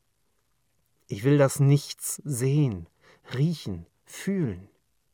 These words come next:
Wenn ich niemals sterben würde, wo käme ich hin, wenn ich immer weiterfliegen würde?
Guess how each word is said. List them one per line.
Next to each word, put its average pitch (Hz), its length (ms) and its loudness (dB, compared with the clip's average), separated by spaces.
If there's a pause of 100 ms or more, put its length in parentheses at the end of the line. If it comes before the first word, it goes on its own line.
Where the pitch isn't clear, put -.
(1300)
Wenn 123 160 2
ich 131 140 2
niemals 156 380 8
sterben 143 400 6
würde, 165 480 6 (920)
wo 131 120 2
käme 151 300 6
ich 147 80 2
hin, 170 380 4
wenn 113 120 2
ich 123 180 -2
immer 151 220 6
weiterfliegen 123 680 2
würde? 101 360 -2